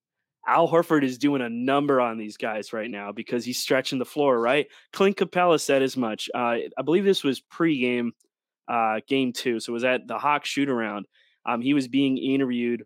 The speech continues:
um, by a local reporter for Atlanta, and they were talking about, you know, the series overall and how they're approaching things defensively. And Clint Capella specifically s-, said Al Horford was kinda taking him out of things because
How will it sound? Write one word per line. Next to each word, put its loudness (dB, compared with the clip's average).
um, -4
by 0
a 0
local 0
reporter -4
for -10
Atlanta, -6
and -4
they -2
were 2
talking 0
about, 0
you -6
know, -8
the 0
series 2
overall 4
and -10
how 0
they're 4
approaching 0
things -4
defensively. -4
And 0
Clint -2
Capella 2
specifically -2
s-, -8
said 0
Al 2
Horford 0
was -6
kinda -4
taking -6
him -6
out 0
of -4
things -8
because -6